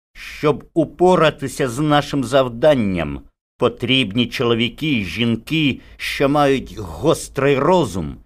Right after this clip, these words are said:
і тверду волю. Для такої роботи потрібні величезна сміливість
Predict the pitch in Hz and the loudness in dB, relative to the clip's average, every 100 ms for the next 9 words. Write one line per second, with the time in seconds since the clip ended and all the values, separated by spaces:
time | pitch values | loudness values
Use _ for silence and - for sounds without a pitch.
0 | _ - 202 185 160 190 165 151 202 160 | _ -2 -2 -2 0 2 2 4 4 6
1 | 190 185 107 73 58 52 _ _ - 107 | 6 6 4 -2 -10 -18 _ _ -18 -4
2 | 135 143 139 135 - 160 151 135 131 135 | 0 0 0 -2 0 2 4 6 4 2
3 | 123 160 - 110 123 123 139 147 170 107 | 2 0 0 -2 0 0 0 0 0 0
4 | 131 120 104 82 - - 104 160 147 143 | 2 2 2 -2 -12 -8 0 2 2 -2
5 | - 165 131 135 127 - 156 151 180 196 | 0 2 2 0 -2 -2 -2 0 4 4
6 | 110 82 - - - | 2 -2 -8 -14 -18